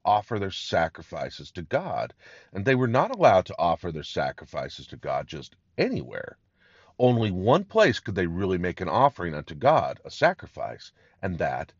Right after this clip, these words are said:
was at the tabernacle. So now that they're in the land, the first place where the tabernacle was set up within the land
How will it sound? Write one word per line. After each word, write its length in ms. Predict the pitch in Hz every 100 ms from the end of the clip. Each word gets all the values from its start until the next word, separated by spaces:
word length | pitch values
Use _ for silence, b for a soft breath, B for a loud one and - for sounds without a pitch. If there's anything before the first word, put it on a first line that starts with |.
| _
was 140 | - 101
at 120 | -
the 80 | -
tabernacle. 760 | - 175 175 71 - - - _ _ _ _ _ _ _ b b b b b b
So 340 | - 147 135 - _ _ _ _
now 420 | 110 143 190 208 160
that 160 | 131 127
they're 160 | 123
in 160 | 113 110
the 60 | 92
land, 460 | 107 143 101 82
the 80 | 87
first 540 | - _ 160 170 -
place 540 | - 117 117 85 - - -
where 180 | 104
the 80 | 92
tabernacle 640 | 82 117 104 90 87 80 82
was 140 | 73
set 240 | - 90
up 200 | 90 82
within 400 | 80 78 - 101
the 80 | 110
land 360 | 90 64 69